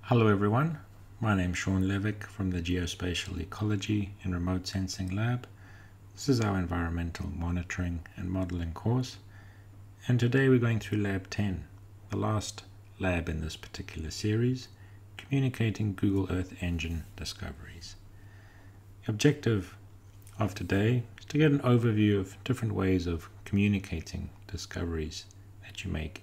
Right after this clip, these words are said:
in Google Earth Engine, including the publishing of maps, charts, and animated time-lapse videos. I'd like to acknowledge the Google Earth Engine developers,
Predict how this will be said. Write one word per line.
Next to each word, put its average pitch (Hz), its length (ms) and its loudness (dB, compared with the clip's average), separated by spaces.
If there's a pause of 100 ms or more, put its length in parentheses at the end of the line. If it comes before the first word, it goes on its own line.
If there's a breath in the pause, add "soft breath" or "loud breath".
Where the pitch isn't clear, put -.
in 120 160 2
Google 80 340 -2
Earth - 200 -12
Engine, - 460 -10 (800 loud breath)
including 92 560 4
the 78 60 -6
publishing 80 500 -4
of 76 140 -6
maps, 87 400 -4 (200)
charts, - 520 -4 (420)
and 107 180 -2
animated 82 520 0 (100)
time-lapse 71 720 -8 (260)
videos. 76 520 -4 (1300 loud breath)
I'd - 80 -6
like 139 220 8
to 113 100 -2
acknowledge 107 540 2 (120)
the 92 80 -6
Google 95 320 4
Earth 98 220 0
Engine 92 420 0 (140)
developers, 110 720 0